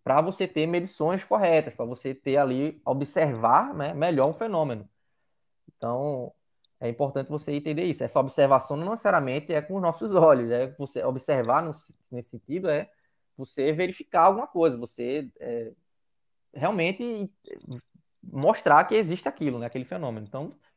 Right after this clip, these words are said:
você escutar alguma coisa, um barulho, você tá, de certa forma, ali, é, notando um fenômeno, né? E o segundo passo é você criar hipóteses pra explicar aquele, aquele fenômeno, né?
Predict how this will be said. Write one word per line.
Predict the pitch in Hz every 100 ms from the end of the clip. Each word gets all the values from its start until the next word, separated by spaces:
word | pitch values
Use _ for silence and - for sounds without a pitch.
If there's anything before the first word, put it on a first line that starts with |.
| _ _ _ _
você | 139 139 170
escutar | 170 180 156 139
alguma | 143 147
coisa, | 147 143 147
um |
barulho, | 147 156 147 170 269 - _ _ _ _ _ _ _ _
você | 120 120 123
tá, | 127 120
de |
certa | 139 135 139
forma, | 135 135
ali, | 123 143 147 _ _ _ _ -
é, | 120 117
notando | 143 196 151 165 202 151
um | 151
fenômeno, | 175 139 120 110
né? | 107 143 _ _ _ _ _ _ _ _ _ _ _ _ _ _
E | 156
o | 226
segundo | - 233 220
passo | 196 160 240 -
é | 214
você | 180 208
criar | 202 214
hipóteses | - 160 170 240 320 -
pra | 185
explicar | 208 262 247 175
aquele, | 196 202 254 - _
aquele | - 143 131
fenômeno, | - 202 151 117
né? | 107 139